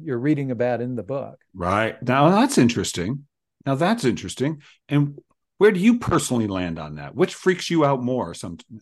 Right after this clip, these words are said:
Speaker 2: when you think
Speaker 1: <laughs>
Speaker 2: about it? <laughs>
Speaker 1: Well, I think if a ghost walked in, I would be pretty freaked out.
Speaker 2: We
Speaker 1: out.
Speaker 2: assume.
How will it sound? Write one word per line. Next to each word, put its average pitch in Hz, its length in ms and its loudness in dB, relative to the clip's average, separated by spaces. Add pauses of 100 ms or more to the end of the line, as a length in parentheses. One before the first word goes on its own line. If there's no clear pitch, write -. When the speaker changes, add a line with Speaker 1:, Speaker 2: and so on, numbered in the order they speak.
(100)
Speaker 2:
when 110 180 -6
you 98 100 -4
think 107 240 -4
Speaker 1:
<laughs> - 20 -6
Speaker 2:
about 80 220 -6
it? 69 220 -14 (100)
<laughs> - 140 -8 (500)
Speaker 1:
Well, 160 160 4
I 208 60 4
think 294 220 -2
if 427 100 4
a 175 60 0 (600)
ghost - 260 -2
walked 170 400 2
in, 151 200 4
I 147 120 2
would 147 180 -4
be 156 140 -2
pretty 147 300 -6
freaked 139 380 -10
out. 180 120 -6 (500)
Speaker 2:
We 165 160 8
Speaker 1:
out. 185 60 8
Speaker 2:
assume. 147 640 6